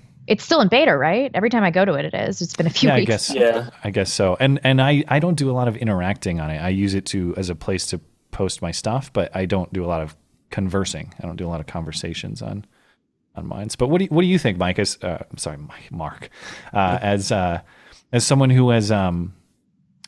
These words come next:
Speaker 2: put some money into it, what's your take? Like, why did you do it, and how confident do you feel?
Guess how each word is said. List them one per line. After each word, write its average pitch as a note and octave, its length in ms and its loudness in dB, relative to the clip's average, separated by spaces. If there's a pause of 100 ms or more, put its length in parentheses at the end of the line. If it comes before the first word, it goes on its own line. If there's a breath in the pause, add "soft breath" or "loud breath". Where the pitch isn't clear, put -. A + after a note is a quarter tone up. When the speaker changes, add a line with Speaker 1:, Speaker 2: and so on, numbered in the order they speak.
Speaker 2:
put C3+ 120 0
some A#2 140 0
money A2 240 4
into A#2 380 0
it, C#2+ 160 -10
what's G#2+ 200 0
your G#2 80 0
take? G2 260 -2
Like, F#2+ 140 -2
why F#2 260 2
did G2+ 160 -2
you G2 80 -2
do F#2 260 -2
it, G#2 120 -2
and F2+ 120 -6
how F2+ 140 -6
confident F#2 460 -8
do D#2 60 -8
you D2+ 60 -10
feel? - 280 -12